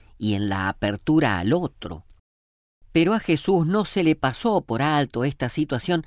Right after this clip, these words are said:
y refirió la historia del fariseo que rezaba de pie: "Señor, te doy gracias porque no soy como los demás,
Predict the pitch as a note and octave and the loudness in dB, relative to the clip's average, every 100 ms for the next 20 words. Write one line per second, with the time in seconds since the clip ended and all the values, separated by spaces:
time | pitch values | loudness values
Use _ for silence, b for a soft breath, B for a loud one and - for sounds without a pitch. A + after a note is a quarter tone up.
0 | b C3 A#2 A2 - A2 C#3 G3 D3 - | b -2 0 -2 -2 0 2 2 -2 -2
1 | D3 D3+ D#3 B2+ G2 - E3+ E3 D#3 A2+ | -2 2 0 0 -2 -2 -2 0 -2 -2
2 | - D3+ C#3 C3+ C3+ A#2 G2+ F#2+ - C#3 | -4 -2 0 0 0 -4 -6 -6 -6 -4
3 | C3 G2 - C#3+ D3+ - B B B B | -2 -4 -2 2 2 0 B B B B
4 | B - A#2+ C#3+ D#3+ C3+ - A2 C3 A#2+ | B -4 0 2 2 0 -2 -4 -2 0
5 | D#3 D#3 - A2 G2 G#2+ G2+ G#2+ G#2 C#3 | 0 0 -2 -4 -4 -8 -8 -6 -2 -2
6 | - G#3 E3+ A#2+ - B2+ A#2+ G2+ G2 G#2+ | -2 -2 2 0 0 -2 -2 -4 -2 -2
7 | C#3+ D3 C3+ | 0 0 -2